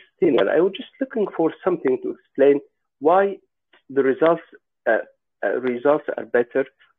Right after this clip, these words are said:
when the plate is, uh, pushed posterior, because you, uh, mostly that the tenon's capsule is thinner posterior and there are no smooth muscles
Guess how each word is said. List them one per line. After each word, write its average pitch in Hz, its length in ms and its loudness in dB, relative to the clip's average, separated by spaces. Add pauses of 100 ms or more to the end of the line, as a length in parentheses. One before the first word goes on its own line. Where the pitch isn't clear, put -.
when 135 180 2
the 127 80 0
plate 120 400 -4
is, 107 260 -10 (140)
uh, 95 120 -2 (520)
pushed 123 160 -6 (120)
posterior, 104 580 -4 (360)
because 135 340 2 (440)
you, 165 300 -10
uh, 127 140 -2 (220)
mostly 175 680 -2
that 120 160 0
the 117 340 -2 (280)
tenon's 185 380 2
capsule 147 460 -2
is 127 100 -4 (240)
thinner 175 300 4 (500)
posterior 160 680 -4
and 165 200 0
there 170 120 -2
are - 140 -14
no 156 220 2 (200)
smooth 135 300 0
muscles 120 400 -4